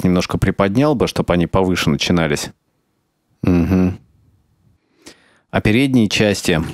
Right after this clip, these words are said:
от Shift Z, где они у нас есть, вот эти, я бы их сделал немножко поменьше. Scale. Уменьшил бы им scale, чтобы разлет у них не такой большой был. И уменьшил бы им, чтобы разлет, опять же, не такой большой был бы strength у дисплейса.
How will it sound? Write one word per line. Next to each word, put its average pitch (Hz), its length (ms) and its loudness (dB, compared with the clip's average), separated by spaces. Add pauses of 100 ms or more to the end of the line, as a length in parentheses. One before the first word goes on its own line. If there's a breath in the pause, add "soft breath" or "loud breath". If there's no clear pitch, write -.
(120)
от 87 140 -2
Shift 87 260 -2
Z, 85 300 0
где 87 220 0
они 80 120 2
у 80 60 0
нас 78 180 -2
есть, - 380 -2 (200)
вот 95 220 0
эти, 87 220 0
я 90 120 2
бы 104 140 0
их 90 100 -2
сделал 98 500 0 (460 loud breath)
немножко 98 680 0
поменьше. 95 840 0 (280)
Scale. 78 580 -2 (120)
Уменьшил 92 460 0
бы 85 140 0
им 87 80 2
scale, 143 340 0
чтобы - 240 -2
разлет 95 320 0
у - 20 2
них 78 160 -2
не - 80 0
такой - 220 -2
большой 80 400 0
был. 71 240 -4 (120)
И 123 120 2
уменьшил 117 560 2
бы 107 160 2
им, 110 520 2
чтобы 98 220 -2
разлет, 98 300 2
опять 98 200 0
же, 95 60 2
не 95 80 2
такой 95 220 0
большой 95 300 0
был 90 180 0
бы 87 100 0
strength 101 600 -2
у 107 80 0
дисплейса. 104 720 0